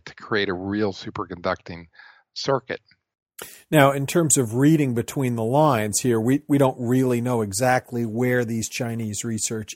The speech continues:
Speaker 2: efforts stand, but to me, as an analyst looking at that large a dollar figure going into it, to me it feels like it's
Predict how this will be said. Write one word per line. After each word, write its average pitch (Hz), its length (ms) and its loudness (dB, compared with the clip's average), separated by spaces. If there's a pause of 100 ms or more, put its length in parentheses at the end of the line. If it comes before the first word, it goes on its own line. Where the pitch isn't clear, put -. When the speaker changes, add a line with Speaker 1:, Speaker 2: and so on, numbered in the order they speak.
Speaker 2:
efforts 107 420 -6
stand, 107 500 -2
but 117 220 -2 (400)
to 143 140 -2
me, 165 340 2
as 135 160 2
an 127 100 -2
analyst 127 520 0
looking 123 400 -4
at 117 260 -6
that 120 420 -2
large 117 400 -4
a 113 60 -6
dollar 113 440 -2
figure 104 420 -8
going 110 380 -6
into 117 420 -6
it, 104 180 -8 (460)
to 147 160 0
me 170 200 2
it 156 140 0
feels 135 400 0
like 120 240 -2
it's - 220 -2